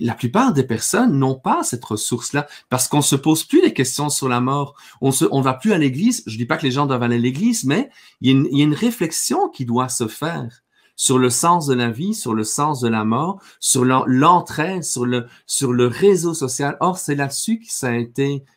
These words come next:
malheureusement, puis je peux comprendre ce, pourquoi les microbiologistes ont encouragé les gouvernements à le faire, mais on a,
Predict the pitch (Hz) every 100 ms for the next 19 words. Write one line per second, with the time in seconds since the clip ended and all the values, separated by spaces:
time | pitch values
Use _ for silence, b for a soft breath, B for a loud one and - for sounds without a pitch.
0 | - 120 139 143 135 127 120 135 139 131
1 | b b b 120 127 113 135 127 127 123
2 | 147 143 - - - 131 147 135 117 -
3 | 120 117 110 127 151 - 110 110 110 110
4 | 123 113 104 104 107 117 110 95 - 277
5 | 175 B B B 110 185 - 120 120 127
6 | 196